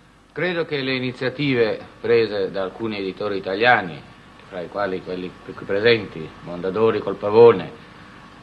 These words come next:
Bompiani coi Delfini e io con l'Universale Economica Feltrinelli, di produrre cioè delle collane a bassissimo prezzo, non sia sufficiente per risolvere il problema che ci assilla.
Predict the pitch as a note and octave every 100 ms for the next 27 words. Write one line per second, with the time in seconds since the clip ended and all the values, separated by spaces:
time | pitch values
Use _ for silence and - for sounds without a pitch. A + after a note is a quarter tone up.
0 | - - F2 G#2+ A2+ A#2 G#2+ A2 G2 G2
1 | B2+ A#2+ F#2+ E2+ F2+ F#2 G#2+ G2+ - F2
2 | F2 F2 F2 F2 - G#2 F2+ G2 F#2 F2+
3 | E2 E2 E2+ F2 A2 C#3 A#2+ F#2+ F2 -
4 | - - - - - - A2 A#2+ B2+ D#3+
5 | D3 C3+ C3+ C#3 C3 A#2+ A#2+ A#2 - -
6 | A#2 A#2 C3+ C3 A#2+ A#2 A2 A#2 B2 F#3+
7 | E3 - F#2 F2+ A2+ G#2+ - G2 F#2+ A#2+
8 | C3 A2+ G#2+ F2+ F2 F2+ G2 F2+ F2+ D#2
9 | F#2 F#2 F#2 F#2+ F2+ E2+ D#2 D2+ D2+ -
10 | - - - - F#2 F2+ E2+ D#2+ - G2+
11 | F#2 E2 D#2 D#2+ D2+ - F2 - D#2+ -
12 | - C#2+ C2+